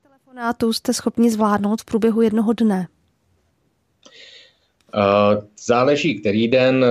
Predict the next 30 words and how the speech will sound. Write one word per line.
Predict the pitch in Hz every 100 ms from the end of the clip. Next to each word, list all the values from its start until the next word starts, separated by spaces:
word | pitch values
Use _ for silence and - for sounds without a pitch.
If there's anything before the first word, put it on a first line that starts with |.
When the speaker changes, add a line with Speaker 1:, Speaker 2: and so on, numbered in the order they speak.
| 110
Speaker 2:
Soboty, | 107 113 98 - 143
neděle | 107 104 117 120
mají | 120 113 113 113
trošku | 110 - 135 120
omezenější | 95 98 104 113 113 113 - 135
provoz, | 120 98 92 123 131 - - _ _ _ _ _ -
ale | 110 110 110 107
vždycky, | 107 117 117 131
když | 117 117 110
je | 123 120 113 110 98 82
napsáno, | 104 107 123 117 117 117
že | 117 117
linka | 110 107 107
běží, | 98 98 98 110 110 113 - _ _ _
jsou | - 123 117 113 110
připraveni | - 113 110 104 113 113
na | 110 104
telefonu | 107 107 107 117 113 110
dva | 104 101
až | 98 104 -
tři | - 113 104 101 98
psychoterapeuté. | - 107 107 104 98 90 98 90 90 85 85 - _ _ - - _ - 95 95
To | 104
znamená, | 95 107 110 110
jestliže | 107 110 110 104
běžíme | 107 107 110 110 110 107 107 104
devět, | 104 107 107 107
deset | 101 101 - 113
hodin | 110 110 107 101
denně, | 101 101 101